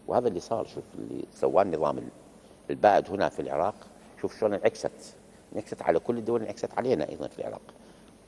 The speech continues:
هم راد يصير زعيم العرب، مو راد يصير زعيم العرب؟ شنت وينته؟ رجعنا إلى الوراء ما أدري كم سنة. العراق كان قبل أربعين سنة، خمسين سنة متقدم على، في وضعه في المنطقة. رجع الحمد لله الآن نع-، نعود مرة ثانية،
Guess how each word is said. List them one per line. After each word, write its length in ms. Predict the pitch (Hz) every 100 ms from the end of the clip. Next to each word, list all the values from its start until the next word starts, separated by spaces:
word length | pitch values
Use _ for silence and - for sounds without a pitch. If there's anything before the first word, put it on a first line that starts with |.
| - 110
هم 200 | 135 135
راد 140 | 110
يصير 220 | 95 - 85
زعيم 280 | 87 95
العرب، 360 | 90 113 101 -
مو 80 | 76
راد 120 | 107
يصير 180 | 110 120
زعيم 200 | 120 123
العرب؟ 240 | 135 190 - - - - - -
شنت 260 | - 123 92
وينته؟ 380 | 208 95 73 71 - - - - - - - 87
رجعنا 400 | 92 120 104 98
إلى 180 | 92
الوراء 380 | 87 80 104 117 -
ما 100 | 101
أدري 320 | 76 71 60 - - - -
كم 120 | 78
سنة. 240 | - 58 - - - - -
العراق 260 | 78 101 - -
كان 220 | 98 76 - - - -
قبل 180 | 85 82
أربعين 380 | - 85 80 87
سنة، 260 | - 92 95
خمسين 380 | 80 78 110
سنة 40 | 131
متقدم 520 | 120 - 165 151 85
على، 280 | 71 65 57 - - - - - -
في 100 | 95
وضعه 240 | 90 78
في 100 | -
المنطقة. 500 | 69 67 - - - -
رجع 160 | 147 -
الحمد 280 | 147 180
لله 140 | 165 165
الآن 240 | 156 151
نع-، 140 | 143 -
نعود 280 | 127 127 104
مرة 140 | 73
ثانية، 340 | 65 62 60